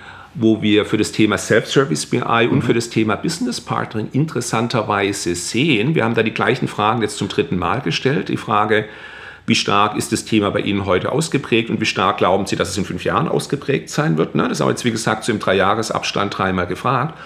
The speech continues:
Speaker 1: Und was Sie sehen ist, und das finde ich ein mega spannender Befund, dass die Erwartungshaltung konstant hoch ist.
Speaker 2: Mhm.
Speaker 1: Das wird total wichtig werden in fünf Jahren.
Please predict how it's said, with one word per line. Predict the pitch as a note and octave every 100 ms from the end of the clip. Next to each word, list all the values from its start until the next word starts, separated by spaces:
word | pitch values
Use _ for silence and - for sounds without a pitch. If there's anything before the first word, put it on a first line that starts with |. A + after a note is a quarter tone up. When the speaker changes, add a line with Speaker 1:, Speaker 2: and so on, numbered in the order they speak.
| - - -
Speaker 1:
Und | B2 A#2
was | A2+ -
Sie | G2
sehen | - C3+ G3 A#2+
ist, | - E3 - - - - -
und |
das | - -
finde | A#2+
ich |
ein | C3
mega | D3+ D#3+ -
spannender | - A#2 A#2+ A2
Befund, | G#2+ D3+ D#3+ A#2
dass | -
die | A#2+ A#2
Erwartungshaltung | G2+ A2+ - - - - D3 A2 A2+ G#2+
konstant | - A#2+ A2+ - G#2+ A2+ -
hoch | A2 -
ist. | G#3+ - -
Speaker 2:
Mhm. | A2 D#3
Speaker 1:
Das | - -
wird | A2
total | F#2 - E2
wichtig | E2+ - B2+
werden | C2+ -
in | C2
fünf | - -
Jahren. | C2+ D2+